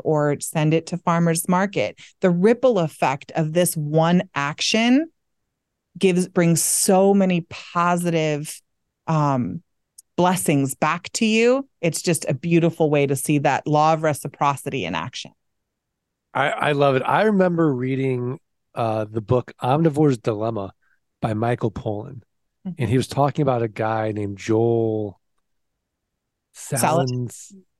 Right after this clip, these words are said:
Speaker 2: Salatin.
Speaker 1: Joel Salatin. Yeah.
Speaker 2: Yeah. And, and he was, and he's talking about his farm. He's like, "Yeah, because it seems like a lot of work." And he's like, "Actually,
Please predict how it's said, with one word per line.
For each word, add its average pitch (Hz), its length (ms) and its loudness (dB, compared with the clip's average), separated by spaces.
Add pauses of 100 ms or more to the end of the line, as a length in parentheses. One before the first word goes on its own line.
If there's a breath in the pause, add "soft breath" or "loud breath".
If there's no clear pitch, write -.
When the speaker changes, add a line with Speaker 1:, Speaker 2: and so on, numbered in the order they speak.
(340)
Speaker 2:
Salatin. 175 520 2
Speaker 1:
Joel - 0 - (280)
Salatin. 156 200 -6 (120)
Yeah. 214 280 0 (160)
Speaker 2:
Yeah. 160 240 2
And, 156 400 0
and 143 180 0
he 147 180 2
was, 180 180 2
and 131 140 -6
he's 147 460 -2
talking 165 340 0
about 190 120 4
his 147 160 -2
farm. 143 340 0
He's 135 140 0
like, 139 140 -2
"Yeah, 208 260 0 (640 soft breath)
because 185 200 2
it 156 60 -2
seems 262 220 2
like 269 120 2
a 202 60 0
lot 147 200 2
of 156 100 2
work." - 380 -2 (1120)
And 139 100 0
he's 175 160 4
like, 175 140 0
"Actually, 233 500 0